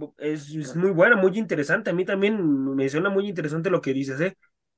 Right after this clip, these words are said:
Fíjate que yo también haría esos cambios en me-, en medio campo. Yo pondría dos, dos contenciones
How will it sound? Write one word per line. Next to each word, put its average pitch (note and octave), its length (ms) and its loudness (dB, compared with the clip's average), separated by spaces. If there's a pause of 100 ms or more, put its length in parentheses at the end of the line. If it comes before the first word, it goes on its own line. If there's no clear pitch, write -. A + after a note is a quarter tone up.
Fíjate D4 280 6
que G#3+ 80 0
yo A3 100 4
también A#3 280 6
haría A3 140 6
esos A3 180 0
cambios G#3+ 320 -2
en F#3 100 0
me-, F3+ 260 0
en F3 140 -2
medio F#3 400 0
campo. G3+ 320 0
Yo G#3 180 -4
pondría G#3+ 420 0
dos, G#3 320 -2 (640)
dos G3+ 200 2
contenciones G#3+ 840 0